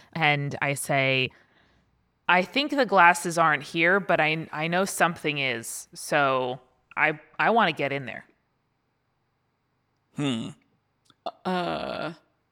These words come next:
Speaker 2: Well, I'm here to find the glasses, so I'm gonna look, I guess.
Speaker 3: Sure. I have good sleight of hand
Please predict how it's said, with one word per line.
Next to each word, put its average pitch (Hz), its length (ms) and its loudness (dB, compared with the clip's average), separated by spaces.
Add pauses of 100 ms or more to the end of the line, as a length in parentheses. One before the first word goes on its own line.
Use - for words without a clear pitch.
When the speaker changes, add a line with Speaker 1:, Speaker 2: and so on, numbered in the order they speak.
(640)
Speaker 2:
Well, 143 100 4
I'm 262 140 10
here 247 120 10
to 190 60 6
find 170 180 8
the 139 40 0
glasses, 113 460 0
so 117 640 0
I'm 170 200 2
gonna 113 520 0
look, 147 300 0
I 214 120 4
guess. 240 600 -4 (120)
Speaker 3:
Sure. 208 840 2
I 247 140 10
have 302 840 2
good 247 280 6
sleight 240 400 8
of 196 100 8
hand 180 640 2